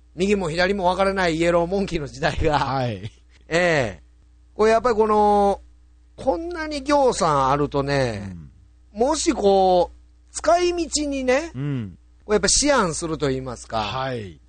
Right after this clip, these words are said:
Speaker 1: やっぱりこの到達点が分からない。
Speaker 2: うん。
Speaker 1: これだから、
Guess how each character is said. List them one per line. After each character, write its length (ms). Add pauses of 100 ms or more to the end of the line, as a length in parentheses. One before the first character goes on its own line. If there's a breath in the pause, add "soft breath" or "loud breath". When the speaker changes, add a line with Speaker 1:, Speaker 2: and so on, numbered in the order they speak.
(100)
Speaker 1:
や 180
っ 20
ぱ 100
り 60
こ 100
の 140
到 260
達 220
点 100
が 100
分 160
か 120
ら 140
な 200
い。 180
Speaker 2:
う 40
ん。 260
Speaker 1:
こ 60
れ 80
だ 80
か 80
ら、 120